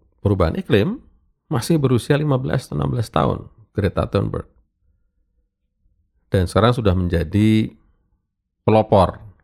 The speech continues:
atau role model bagi hal-hal yang sama di seluruh dunia, juga di Indonesia loh. Ya. Hanya perlu waktu hitungan mungkin minggu atau bulan.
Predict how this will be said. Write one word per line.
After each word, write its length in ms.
atau 640
role 240
model 400
bagi 640
hal-hal 320
yang 160
sama 400
di 80
seluruh 240
dunia, 480
juga 320
di 80
Indonesia 400
loh. 160
Ya. 240
Hanya 320
perlu 260
waktu 720
hitungan 580
mungkin 840
minggu 400
atau 240
bulan. 480